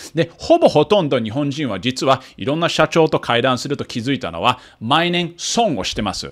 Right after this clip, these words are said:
そうですよ。日本人は投資の仕方が結構下手です。で、手数料も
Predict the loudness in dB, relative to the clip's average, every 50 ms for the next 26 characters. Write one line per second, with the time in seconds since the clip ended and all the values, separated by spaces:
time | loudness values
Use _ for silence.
0 | -16 _ -10 2 6 8 8 8 6 4 2 2 4 4 4 2 -2 -10 _ -6
1 | -4 -2 -2 -2 -2 -2 -2 -2 0 0 -2 -2 -2 -2 -2 0 0 -2 -4 -6
2 | -6 -4 -4 -4 -4 -2 -2 -2 -4 -4 -6 _ _ -2 -2 -2 -2 -2 0 0
3 | 0 0 -4 _ _ -4 -2 -2 2 2 2 2 2 0 -4 -8 -10 -12 -14 -20
4 | -20 -4 -2 -2 -2 -2 -4 -12 _ _ _ 6 6 6 6 4 2 4 4 6
5 | 6 6 6 6 4 2 0 0